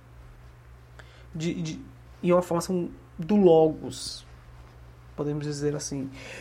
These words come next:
Então, a arete, a virtude, ela é o objeto de ensino dos sofistas,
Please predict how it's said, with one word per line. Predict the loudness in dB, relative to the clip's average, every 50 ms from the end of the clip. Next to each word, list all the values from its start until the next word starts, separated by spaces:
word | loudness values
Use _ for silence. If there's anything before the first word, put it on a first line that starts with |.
| -10 4
Então, | 6 6 6 6 2 -8 -6 -2
a | 0 4
arete, | 6 6 6 6 6 4 2 2 2 4 4 4 2 0 -6 -12 -18 -20 -20 -20 -20 -6 -2
a | -2 0
virtude, | 0 0 -4 -4 -10 -4 0 2 4 4 2 2 0 -4 -6 -8 -10 -16 -20 -20 -20 -20 -20 -20 -20 -20 -20 -20 -20 -20 -20 -20 -20 -8 -2
ela | 4 6 8 8 8 6 6 6
é | 8
o | 8 8
objeto | 6 4 4 0 -2 0 0 2 2 2 2 0 -4
de | -4 -4
ensino | -4 -4 -4 -6 -4 -4 -4 -4 -4
dos | -4 -6 -6
sofistas, | -6 -8 -8 -6 -8 -8 -8 -6 -8 -8 -8 -10 -14